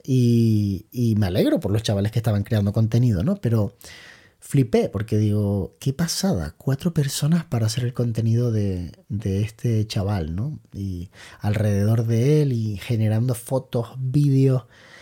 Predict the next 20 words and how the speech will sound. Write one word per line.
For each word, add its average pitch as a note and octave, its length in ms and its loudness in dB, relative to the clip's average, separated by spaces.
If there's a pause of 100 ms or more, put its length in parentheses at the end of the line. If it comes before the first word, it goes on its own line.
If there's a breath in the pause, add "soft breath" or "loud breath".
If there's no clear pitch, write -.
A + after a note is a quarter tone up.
(220 loud breath)
y A#2+ 120 -2
el A2 100 4
otro, A2+ 220 2
evidentemente, A2+ 560 2
trabajando G#2+ 480 -2
su A#2+ 160 -2
marca A2+ 460 2
y A2 340 -2
proyectando B2 720 2
todo C3+ 280 2
lo C#3 120 4
que - 80 0
le A#2 80 2
gustaría A#2 560 -2
que A2 140 -2
fuera A#2 200 0
su A#2 200 -2
vida, C#3 280 2
cuando G2 280 0
seguramente A2 680 0